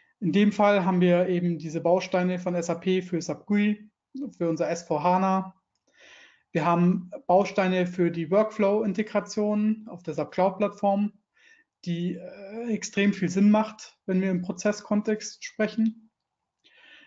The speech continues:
Wir haben eine Bausteine für eben unsere Fiori-Anwendung und die im Grunde auf sap U I five Technologie, ähm, basieren.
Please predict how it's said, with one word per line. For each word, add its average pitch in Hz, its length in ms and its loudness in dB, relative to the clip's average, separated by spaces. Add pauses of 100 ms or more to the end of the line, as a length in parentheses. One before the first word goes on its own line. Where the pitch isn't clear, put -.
(140)
Wir 165 100 2
haben 175 180 4
eine 170 460 4
Bausteine 175 680 2
für 170 360 -2
eben 165 300 -2
unsere 156 240 -4
Fiori-Anwendung 190 840 2
und 165 240 -2 (240)
die 156 420 -2
im 175 460 -8 (180)
Grunde 170 460 4
auf 147 160 -4
sap 170 180 -4
U 165 60 4
I 151 80 0
five 185 260 -2
Technologie, 196 840 -2 (300)
ähm, 180 560 -2 (560)
basieren. 208 640 2